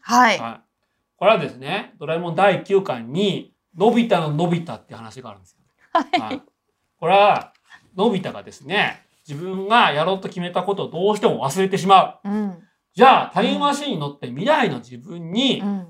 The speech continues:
Speaker 2: ちゃんと忠告しに行けばいいじゃんと。
Speaker 1: なるほど。
Speaker 2: はい。
Speaker 1: うん。
Speaker 2: じゃあ、三時に行こう。
Speaker 1: うん。
Speaker 2: 三時に行っておやつだよって言うと。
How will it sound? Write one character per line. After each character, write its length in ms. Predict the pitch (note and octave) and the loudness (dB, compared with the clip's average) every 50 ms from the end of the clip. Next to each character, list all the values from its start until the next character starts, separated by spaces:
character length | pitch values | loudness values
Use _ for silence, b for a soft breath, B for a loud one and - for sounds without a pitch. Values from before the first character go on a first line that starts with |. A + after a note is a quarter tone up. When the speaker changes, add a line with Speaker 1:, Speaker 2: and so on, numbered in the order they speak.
| _ | _
Speaker 2:
ち 40 | _ | _
ゃ 80 | F3 A#3 | -6 -4
ん 60 | B3 | -4
と 100 | B3+ G3 | -6 -8
忠 240 | - - A3+ C#4 C#4 | -6 -4 -6 -2 0
告 200 | G4+ G4+ - - | -2 -2 -2 -4
し 140 | - - E4 | -10 -10 -8
に 100 | G4 G4+ | -10 -8
行 40 | |
け 120 | G4+ G#4 A4+ | -4 -2 -2
ば 120 | C#4 C#3 | 0 -2
い 60 | A#2+ | -2
い 0 | - | -6
じ 80 | - | -12
ゃ 40 | - | -16
ん 20 | - | -20
と。 60 | _ _ _ _ _ | _ _ _ _ _
Speaker 1:
な 140 | G3 F#3+ F#3+ | -4 -4 -4
る 60 | F#3 | -4
ほ 100 | F3+ F3+ | -8 -12
ど。 120 | E3+ F3 - | -12 -12 -12
Speaker 2:
は 100 | - - | -12 -14
い。 40 | - _ - - - - _ | -16 _ -20 -20 -20 -20 _
Speaker 1:
う 20 | F#3+ | -20
ん。 160 | F#3 F#3 F3+ E3+ E3 _ | -20 -20 -20 _ _ _
Speaker 2:
じ 60 | - C#3+ | -10 -8
ゃ 200 | C3 B2+ A#2+ A#2 | -8 -6 -8 -10
あ、 60 | A2+ - _ | -12 -14 _
三 380 | _ _ _ - - C#4+ D4 | _ _ _ -2 0 2 2
時 100 | A3+ G3 | 2 0
に 80 | E3+ B2+ | 0 -2
行 100 | - - | -4 -8
こ 140 | - - _ _ _ | -12 -14 _ _ _
う。 60 | G#3+ | -6
Speaker 1:
う 40 | A3+ | -4
ん。 80 | A3+ | -2
Speaker 2:
三 180 | G#3+ A#3 C4+ C4+ | 0 0 0 2
時 100 | A3+ B3 | 2 0
に 120 | A#3 G#3 | 0 0
行 40 | - - | -2 -4
っ 20 | |
て 80 | - A3+ | -2 0
お 100 | B3+ D#4 | 4 6
や 120 | E4+ E4 | 6 4
つ 100 | - - | 4 4
だ 80 | B3+ G#3+ | 4 6
よ 160 | G#3 A3+ - | 6 6 4
っ 40 | - | 0
て 60 | - | -8
言 100 | A#2+ A2+ | -14 -14
う 40 | A2 | -14
と。 80 | - | -18